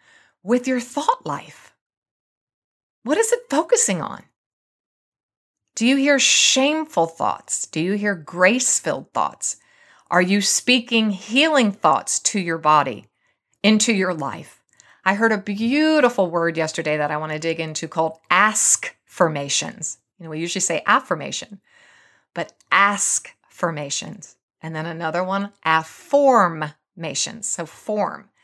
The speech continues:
And we know that shape, the word shape, to shape a healthy thought is to take an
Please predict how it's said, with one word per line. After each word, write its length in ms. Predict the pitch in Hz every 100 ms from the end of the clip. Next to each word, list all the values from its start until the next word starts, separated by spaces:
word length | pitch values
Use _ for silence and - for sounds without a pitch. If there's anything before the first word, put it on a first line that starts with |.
| _ _ _ _
And 100 | 220
we 120 | 220
know 340 | 220 226 262 240
that 220 | 190 -
shape, 640 | - - 233 254 165 -
the 100 | -
word 320 | 165 180 196
shape, 400 | 196 - 202 175 -
to 100 | 160
shape 360 | - 208 226
a 60 | 214
healthy 340 | 208 185 175
thought 380 | 165 208 208 -
is 100 | 175
to 140 | -
take 240 | 185 240
an 100 | 269